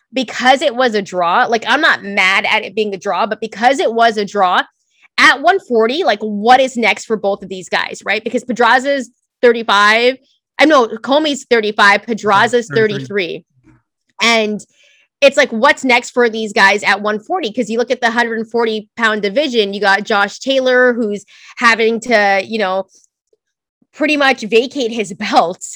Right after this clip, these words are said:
Speaker 1: because he's gonna fight Jack Catterall again. Then you got Teofimo Lopez, who had his debut against Pedro Campa. I think Teofimo Lopez has his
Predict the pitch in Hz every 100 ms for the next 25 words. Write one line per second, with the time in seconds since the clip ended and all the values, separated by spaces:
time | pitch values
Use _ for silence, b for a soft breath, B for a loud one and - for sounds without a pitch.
0 | b b b b 240 247 233 214 220 247
1 | 208 220 214 208 196 220 190 - - 339
2 | 311 233 180 170 180 170 156 185 196 214
3 | 202 208 247 233 240 233 220 254 277 269
4 | 220 226 220 214 202 190 214 202 208 202
5 | 202 196 - 202 196 - 269 247 165 -
6 | b b b - 247 254 277 247 254 247
7 | 240 240 220 208 208 214 220 214 214 214
8 | 202 202 190